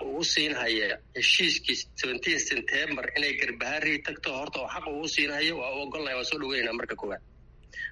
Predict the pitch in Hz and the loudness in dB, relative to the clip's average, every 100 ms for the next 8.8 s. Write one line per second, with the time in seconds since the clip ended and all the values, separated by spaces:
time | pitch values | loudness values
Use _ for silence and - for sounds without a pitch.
0 | - - 131 180 - 170 165 170 170 - | -6 -2 -2 -2 -2 -2 -2 -2 -4 -6
1 | - - - 190 - 147 - - 143 131 | -4 4 6 6 2 -2 -2 -2 0 0
2 | 147 123 123 120 156 147 120 113 123 127 | 0 2 0 0 -2 -2 -2 -2 -2 0
3 | 120 - - - - - - - 190 185 | 0 -4 -12 -20 -20 -20 -20 -2 -2 0
4 | 175 170 170 120 139 156 165 160 151 147 | -2 -2 -4 -2 -2 -2 -2 -4 -4 -4
5 | 160 - 123 139 165 160 147 170 180 - | -2 2 2 2 2 0 -2 -4 -6 -12
6 | - - - - - - 160 160 - - | -20 -20 -20 -20 -10 -2 0 2 2 2
7 | 160 156 160 - 151 147 156 180 135 123 | 0 0 2 4 4 4 0 0 -4 -6
8 | - - 139 - - 120 123 120 | -6 -4 -2 2 2 4 4 2